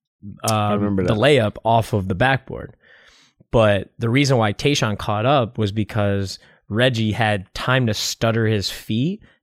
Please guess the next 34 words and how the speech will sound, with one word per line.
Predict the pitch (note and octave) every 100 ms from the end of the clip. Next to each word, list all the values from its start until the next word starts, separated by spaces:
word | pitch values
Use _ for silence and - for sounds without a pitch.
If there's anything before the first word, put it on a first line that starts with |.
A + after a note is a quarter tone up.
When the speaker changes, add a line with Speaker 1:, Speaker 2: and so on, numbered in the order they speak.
| _
Speaker 1:
to | -
jump | G2+ G2+ A#2 A#2+
off | A2+ -
the | G#2+
quote-unquote | - A#2 G#2 G2 A#2+ G#2+ -
correct | - G#2 A2+ -
foot. | - - G#2+ C#3 F3+ _
He | A#2
was | G#2+
making | B2+ A#2
a | G#2+
right-hand | G2 B2 A#2+ G#2+
layup, | G#2 B2+ G#2+
so | - A2 G2+ - - -
instead | G2+ C3+
of | A2
jumping | A#2 A2 A2
off | G#2+ -
the | G2
right | A2 D#3 D3+
foot | - G#2+ G#2 -
to | A#2+
quickly | - - C#3+ B2+
get | A2 G#2+ G2+
up, | G2+ - _ _ _ _
he | _ G#2
stuttered, | - - C#3 D3 B2 G#2 B2 -
which | - G#2 -
slowed | - A2 A2
him | A#2 G2+
down, | A#2+ B2
which | G#2 G2+
made | G#2+ G#2 -
Tayshaun | B2+ C3 - A2+ G#2+ A2+